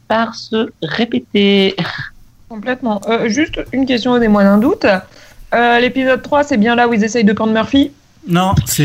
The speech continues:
Speaker 3: l'épisode
Speaker 2: Non ?
Speaker 3: avant. Enfin, ça, c'est
Speaker 2: Ah !
Speaker 3: l'épisode après. C'est pourquoi ils
Speaker 1: Oui,
Speaker 3: veulent,
Speaker 1: c'est
Speaker 3: euh,
Speaker 1: après.
Speaker 3: pendre Murphy.
Speaker 2: Ok, parce que moi, je pense que c'est à partir, ben, je me doutais déjà qu'en vrai, la série, elle voulait aller plus loin que juste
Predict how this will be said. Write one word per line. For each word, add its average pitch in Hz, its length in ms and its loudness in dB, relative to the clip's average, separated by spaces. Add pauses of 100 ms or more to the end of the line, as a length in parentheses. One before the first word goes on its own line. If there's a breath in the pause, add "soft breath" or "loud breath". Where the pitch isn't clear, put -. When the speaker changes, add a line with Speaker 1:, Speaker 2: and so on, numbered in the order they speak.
Speaker 3:
l'épisode 139 320 2
Speaker 2:
Non ? 143 80 6
Speaker 3:
avant. 147 280 0 (380)
Enfin, 175 120 2
ça, - 160 0
c'est - 100 6
Speaker 2:
Ah ! - 40 4
Speaker 3:
l'épisode 175 260 2
après. 170 500 -2
C'est 127 240 -4 (240)
pourquoi 196 380 -4
ils 175 80 -2
Speaker 1:
Oui, 147 100 4
Speaker 3:
veulent, 147 80 -2
Speaker 1:
c'est 151 60 -4
Speaker 3:
euh, 143 340 -6
Speaker 1:
après. 123 200 -2
Speaker 3:
pendre 143 140 -2
Murphy. 131 340 -4 (1000 soft breath)
Speaker 2:
Ok, 320 200 0 (160)
parce 202 200 0
que 214 380 0
moi, 240 280 4
je 320 60 -8
pense 359 200 -4
que 349 100 -2
c'est 320 120 0
à 240 80 2
partir, 233 360 -4 (100)
ben, 196 220 0 (440 loud breath)
je 240 140 -2
me 254 100 2
doutais 294 320 0
déjà 285 340 2
qu'en 240 360 0
vrai, 277 460 0
la 214 260 2
série, 247 340 -2
elle 226 140 0
voulait 220 220 2
aller 220 180 2
plus 254 260 -2
loin 269 320 2
que 254 160 -4
juste 240 380 -4